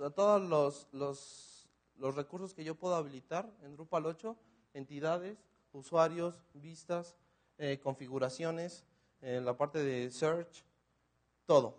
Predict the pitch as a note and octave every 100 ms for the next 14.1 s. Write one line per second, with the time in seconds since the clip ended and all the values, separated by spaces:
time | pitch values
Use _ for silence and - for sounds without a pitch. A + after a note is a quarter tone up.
0 | - D3 D3+ D3+ D3 C#3+ C#3+ C#3 C#3+ C#3
1 | C#3 A#2+ B2+ B2 B2+ A#2+ A#2 - A#2 A2+
2 | A2+ A2 G2+ _ _ _ _ _ _ _
3 | _ _ _ _ _ _ A2+ _ _ _
4 | A#2 _ _ _ _ _ _ _ _ _
5 | _ - C#3 B2+ B2+ C3+ C#3 C#3+ E3 -
6 | C#3 C#3 C#3 C#3 C#3 C3+ C3+ A#2 B2+ -
7 | B2+ B2 B2 C#3 D3 F#3 D#3 - - C3
8 | C3+ C3+ C#3 D3+ D3+ D#3+ D#3 - - C3
9 | B2+ C3+ C3 C3 C3 C#3 C#3 C3 C3+ C#3+
10 | C3+ C#3 C3+ C3+ C3 B2 C3+ D#3+ F#3+ C#3+
11 | C#3 C#3 C3 C#3+ C#3+ E3+ F3 _ _ -
12 | C#3 D#3 D3+ D3 C#3+ C#3+ - C3 A#2+ B2+
13 | C3 C3 B2+ A#2+ A#2 B2+ - A#2+ A#2+ D3+
14 | -